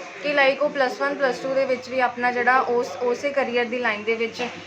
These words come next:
ਆਪਣਾ, ਅਹ, ਫਾਊਂਡੇਸ਼ਨ ਬਣਾਉਣ ਤੇ ਕੁਛ ਨਾ ਕੁਛ ਹਾਸਲ ਕਰਨ। ਤੇ ਉਹਨਾਂ ਨੂੰ ਤਾਂ ਮੈਂ ਇਹ ਕਹਿਣਾ ਚਾਹੁੰਦੀ ਹਾਂ ਕਿ, ਲਾਈਕ, ਰੈਗੂਲਰ ਸਟੱਡੀ ਕਰੋ ਤਾਂ ਇੰਨਾ ਬਰਡਨ ਨਹੀਂ ਲੱਗੇਗਾ। ਪੜ੍ਹਾਈ ਨਾਲ ਬਹੁਤ ਜ਼ਿਆਦਾ ਫਰੈਂਡਲੀ ਹੋਣਾ ਪੈਂਦਾ ਹੈ ਤਾਂ ਹੀ ਇਸ ਪੋਜ਼ੀ-,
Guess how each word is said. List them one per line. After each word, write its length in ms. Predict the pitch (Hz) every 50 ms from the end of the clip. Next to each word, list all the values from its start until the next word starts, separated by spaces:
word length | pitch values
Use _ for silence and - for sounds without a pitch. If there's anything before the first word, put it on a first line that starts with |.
| - -
ਆਪਣਾ, 340 | 240 240 240 247 247 247 254
ਅਹ, 300 | 247 - 220 220 214 220
ਫਾਊਂਡੇਸ਼ਨ 640 | 220 247 240 240 240 226 240 240 240 - 262 262 262
ਬਣਾਉਣ 380 | 262 254 254 240 226 233 240
ਤੇ 120 | 226 254 247
ਕੁਛ 240 | - 254 240 -
ਨਾ 120 | 254 254 262
ਕੁਛ 240 | 262 262 240 - 277
ਹਾਸਲ 300 | 208 202 - 226 226 220
ਕਰਨ। 280 | 247 262 262 285 294 - - - - - -
ਤੇ 60 | 277
ਉਹਨਾਂ 220 | 294 294 - 311 320
ਨੂੰ 100 | 339 339 330
ਤਾਂ 100 | 339 311
ਮੈਂ 120 | 311 302
ਇਹ 120 | 277 277
ਕਹਿਣਾ 240 | 269 294 294 294 294
ਚਾਹੁੰਦੀ 340 | 285 294 277 247 247 254 262
ਹਾਂ 100 | 269 277
ਕਿ, 100 | 285 285
ਲਾਈਕ, 220 | 285 285 277 277
ਰੈਗੂਲਰ 380 | 262 262 240 240 240 262 277 285
ਸਟੱਡੀ 320 | 277 - 294 262 254 285
ਕਰੋ 240 | 277 302 285 302 320
ਤਾਂ 120 | 320 330 311
ਇੰਨਾ 160 | 285 277 285
ਬਰਡਨ 340 | 247 240 233 226 - 247 247
ਨਹੀਂ 120 | 254 -
ਲੱਗੇਗਾ। 360 | 262 240 220 190 185 170 160 165 - - 160 175 -
ਪੜ੍ਹਾਈ 220 | 262 277 285 277 269
ਨਾਲ 180 | 277 277 285
ਬਹੁਤ 280 | 262 247 254 269 277 262
ਜ਼ਿਆਦਾ 220 | 294 277 277 285
ਫਰੈਂਡਲੀ 380 | 277 285 262 226 226 226 262 285
ਹੋਣਾ 180 | 285 285 285
ਪੈਂਦਾ 280 | 277 285 269 262 254 262
ਹੈ 160 | 269 285 302 -
ਤਾਂ 160 | 285 254 240 247
ਹੀ 140 | 254 262
ਇਸ 280 | 269 - 247 247 254 -
ਪੋਜ਼ੀ-, 280 | - 247 233 208 214